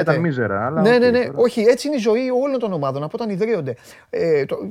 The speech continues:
Speaker 1: και κυρίως των ομάδων, των ομάδων που κάνουν πρωταθλητισμό σε όλες τις χώρες.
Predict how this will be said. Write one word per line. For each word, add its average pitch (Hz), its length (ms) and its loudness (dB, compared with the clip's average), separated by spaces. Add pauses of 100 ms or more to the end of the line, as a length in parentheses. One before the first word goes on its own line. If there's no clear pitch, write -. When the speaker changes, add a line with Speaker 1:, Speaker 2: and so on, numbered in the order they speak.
(140)
Speaker 1:
και 196 180 0
κυρίως 190 480 0
των 180 260 -2
ομάδων, 180 580 2 (380)
των 175 160 0
ομάδων 196 300 2
που 170 100 -4
κάνουν 202 240 2
πρωταθλητισμό 170 800 -2 (120)
σε - 220 -6
όλες 269 240 2
τις - 120 -10
χώρες. 117 460 -4